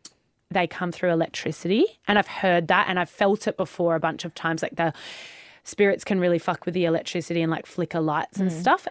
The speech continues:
Speaker 1: And, um, anyway, I was lying in bed. I'm like, "Chumpy, like, I feel like you're around at the moment. Like, are you here? Are you here? Are you here? Please, if you're here, flicker the light." And, you know, he bloody was being
Speaker 2: No.
Speaker 1: stubborn and wouldn't do it. No,
Speaker 2: Oh, of
Speaker 1: he wouldn't.
Speaker 2: course.
Speaker 1: But, um,
Speaker 2: We've been talking to him a lot
Speaker 1: we
Speaker 2: lately.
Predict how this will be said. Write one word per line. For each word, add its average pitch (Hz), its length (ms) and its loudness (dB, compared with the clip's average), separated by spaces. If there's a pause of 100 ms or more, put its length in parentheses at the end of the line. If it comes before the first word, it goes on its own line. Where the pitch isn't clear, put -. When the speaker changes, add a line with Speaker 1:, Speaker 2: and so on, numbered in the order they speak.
Speaker 1:
And, 196 200 0
um, 170 320 0 (260)
anyway, 185 260 0
I 151 100 -2
was 170 180 -2
lying 170 240 -2
in 160 80 -2
bed. 170 160 -8
I'm 175 100 -6
like, 180 120 -14
"Chumpy, 202 460 -4
like, 185 200 -6
I - 20 -8
feel - 180 -10
like 196 160 -6
you're 185 140 -2
around 180 220 -2
at 170 60 -4
the - 60 -8
moment. 165 240 -4
Like, 147 140 -10
are 151 40 -4
you 175 120 -4
here? 175 260 -2
Are 170 40 0
you 165 140 0
here? 175 180 -2
Are - 20 0
you 170 60 -2
here? 170 120 -2
Please, 185 540 -2 (540)
if 233 180 0
you're 208 100 2
here, 190 220 2
flicker 180 300 -2
the 170 100 2
light." 156 280 0
And, 156 220 -4 (120)
you 180 100 -4
know, 165 80 -2
he 165 140 -6
bloody 190 340 2
was 160 160 -2
being 175 220 -2
Speaker 2:
No. 175 200 4
Speaker 1:
stubborn 165 340 2
and 151 120 0
wouldn't 151 300 -2
do 165 160 4
it. - 560 2 (420)
No, 202 160 4
Speaker 2:
Oh, 151 260 2
of - 20 -10
Speaker 1:
he 202 260 0
wouldn't. 175 340 2
Speaker 2:
course. - 160 -12 (440)
Speaker 1:
But, 185 200 4
um, 170 160 2
Speaker 2:
We've 165 100 2
been 233 140 2
talking 233 300 2
to 220 60 4
him 208 140 4
a 165 80 2
lot 160 300 2
Speaker 1:
we 240 140 6
Speaker 2:
lately. 226 140 2